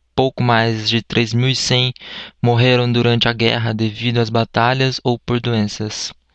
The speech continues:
Já a Argentina perdeu cerca de dezoito mil combatentes dentre os quase trinta mil envolvidos.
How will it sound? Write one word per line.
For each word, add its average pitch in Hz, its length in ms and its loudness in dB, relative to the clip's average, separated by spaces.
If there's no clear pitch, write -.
Já 127 220 2
a 127 160 -2
Argentina 123 680 0
perdeu 120 380 2
cerca 123 420 0
de 113 140 -4
dezoito 123 420 0
mil 123 240 0
combatentes 123 1080 -2
dentre 117 280 0
os 113 140 0
quase 113 460 -2
trinta 131 320 0
mil 117 220 2
envolvidos. 107 840 -4